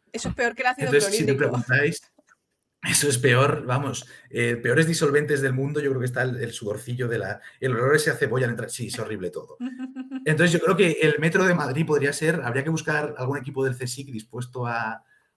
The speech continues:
Speaker 2: analizar, pero yo creo que los charquillos esos de, que hay por el metro,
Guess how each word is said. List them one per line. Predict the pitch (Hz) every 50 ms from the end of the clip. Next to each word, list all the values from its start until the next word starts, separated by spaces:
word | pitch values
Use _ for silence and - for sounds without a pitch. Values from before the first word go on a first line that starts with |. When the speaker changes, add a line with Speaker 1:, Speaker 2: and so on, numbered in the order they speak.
| _
Speaker 2:
analizar, | - 120 131 127 127 127 120 123 123 - 156 160 175 190 - -
pero | - 123 113
yo | 117 131 135
creo | 143 131 123
que | - 117
los | 110 110 107
charquillos | - - 113 - - 147 135 139 143 143
esos | 143 151 143 135
de, | 143 139 135 135 135 131 123 127
que | - 120
hay | 113 127 123
por | 123 123 123 123
el | 117 113
metro, | 120 131 - - 170 240 -